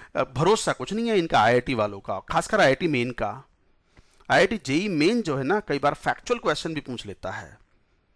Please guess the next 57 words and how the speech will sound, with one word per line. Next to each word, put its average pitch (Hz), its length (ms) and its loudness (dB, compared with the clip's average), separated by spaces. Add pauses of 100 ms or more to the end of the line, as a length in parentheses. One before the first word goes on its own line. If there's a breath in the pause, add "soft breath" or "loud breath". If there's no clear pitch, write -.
(460)
और 139 120 2
अच्छे 175 300 -4
से 240 80 -2
अच्छा 208 260 -2
स्टूडेंट्स 180 480 -6
भी 196 360 -6
लॉजिकली 127 480 -4
तो 226 60 -8
सब 220 160 -10
कर 233 140 -2
लेते 220 240 0
हैं 190 80 2
वो, 170 240 -6 (260 soft breath)
but - 100 -6
फैक्चुअल 156 320 -2
क्वेश्चन 147 280 -4
में 143 120 -4
कई 127 100 -4
बार 127 140 2
अटक 120 180 -2
जाते 139 280 0
हैं। 175 60 0
अब 165 260 0
फैक्चुअल 208 420 -6
को 220 80 -18
पॉइंट 190 280 -4
का 214 80 -6
तो 185 100 -2
ऐसा 147 180 0
है 139 60 2
कि 170 100 -4
फैक्ट - 360 0
पता 127 180 0
होगा 170 260 0
तो 123 120 -4
you 123 120 -8
will 123 160 -6
be 120 120 0
able 117 140 -6
to 123 60 -14 (100)
do 226 120 0
in 208 100 -4
the 190 140 -2
exam, 190 320 0 (280 loud breath)
otherwise 156 360 0
you 127 100 -2
will 110 160 -2
have - 140 -18
to - 20 -10 (120)
quit 151 360 -6
or 131 140 0
you 131 80 -6
have 113 180 -4
to 160 60 -6
leave 208 220 -6
that 214 120 -2
question। - 340 -6